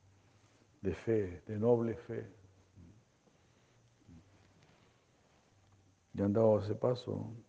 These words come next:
Hay, hay que seguir dando, siguiendo dando pasos audaces. De otra manera será imposible.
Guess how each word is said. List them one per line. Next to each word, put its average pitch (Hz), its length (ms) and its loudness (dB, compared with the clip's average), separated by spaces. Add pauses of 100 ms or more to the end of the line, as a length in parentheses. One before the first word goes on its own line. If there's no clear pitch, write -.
(260)
Hay, 110 280 2
hay 113 80 -4
que 117 120 -2
seguir 135 300 2
dando, 110 500 2 (400)
siguiendo 117 280 0
dando 113 180 2
pasos 113 580 -6
audaces. 107 720 -2 (2250)
De 98 120 8
otra 131 260 12
manera 131 380 12
será 120 300 6
imposible. 120 760 2